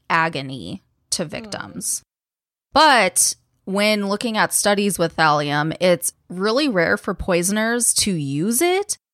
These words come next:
Speaker 1: because even though it's, like, colorless, tasteless, and dissolves easy in liquids, people just, like,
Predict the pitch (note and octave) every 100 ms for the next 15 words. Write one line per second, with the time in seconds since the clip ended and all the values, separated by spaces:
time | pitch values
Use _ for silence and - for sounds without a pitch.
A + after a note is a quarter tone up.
0 | _ _ A3 A3+ G#3 F#3+ G#3+ A#3+ A#3 A#3
1 | F3+ F#3 F3 E3+ - D#3+ D3+ - _ _
2 | _ _ - A3 G#3+ G3+ G3 - - E3+
3 | - E3+ D#3+ - - - _ _ - E3+
4 | D#3 D3+ D#3 D#3+ D#3 D#3+ D#3+ D#3+ E3 D#3+
5 | D3+ E3+ - A#3+ A3 - - A#3 - D#4
6 | D4+ - D#4